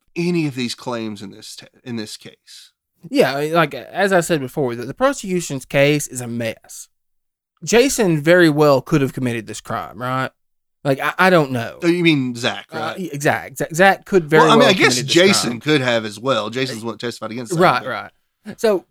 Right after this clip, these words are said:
Speaker 2: could very well be guilty. But from the evidence you presented, I, I don't know that a jury should have convicted.
Speaker 1: No, I agree. Though,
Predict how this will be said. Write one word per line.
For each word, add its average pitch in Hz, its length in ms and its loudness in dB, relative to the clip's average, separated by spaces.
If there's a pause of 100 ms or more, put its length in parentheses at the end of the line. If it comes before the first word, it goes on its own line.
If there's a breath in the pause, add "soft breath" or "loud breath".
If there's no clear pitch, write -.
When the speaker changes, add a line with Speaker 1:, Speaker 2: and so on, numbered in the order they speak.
(220)
Speaker 2:
could 277 280 0
very 208 260 6
well 165 220 6
be 147 140 0
guilty. 127 540 -10 (680)
But 170 340 4 (480)
from 190 180 0
the 175 120 2
evidence 233 560 2
you 208 100 -2
presented, 208 760 -2 (100)
I, - 200 -18
I 170 160 4
don't 202 220 2
know 180 160 6
that 160 160 2
a 147 60 -4
jury 151 320 0
should 143 160 -2
have 123 100 -4
convicted. 113 560 -12 (560)
Speaker 1:
No, 180 200 -4 (120)
I 226 220 0
agree. 120 680 -2
Though, 156 480 0